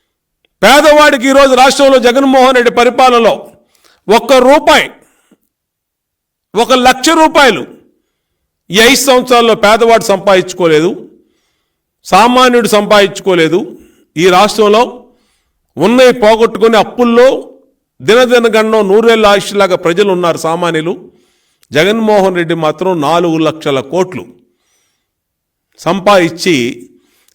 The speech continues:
ఈ దేశంలోని అతిపెద్ద పెత్తందారు జన-, జగన్మోహన్ రెడ్డి. ఇది వాస్తవమా కాదా చెప్పాలి. నువ్వు ఆ రోజు ఏం చెప్పావు?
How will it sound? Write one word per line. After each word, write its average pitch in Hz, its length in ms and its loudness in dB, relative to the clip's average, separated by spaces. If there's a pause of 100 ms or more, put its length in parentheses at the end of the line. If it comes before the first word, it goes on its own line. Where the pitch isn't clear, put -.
ఈ 190 180 -2
దేశంలోని 240 680 2
అతిపెద్ద 208 460 -4
పెత్తందారు 196 800 0
జన-, 165 320 -4
జగన్మోహన్ 151 640 -6
రెడ్డి. 113 580 -8 (920)
ఇది 254 140 0
వాస్తవమా 311 720 2
కాదా 285 380 0
చెప్పాలి. 220 460 0 (1800)
నువ్వు 233 120 4
ఆ 233 100 4
రోజు 285 140 4
ఏం 269 200 2
చెప్పావు? 262 560 0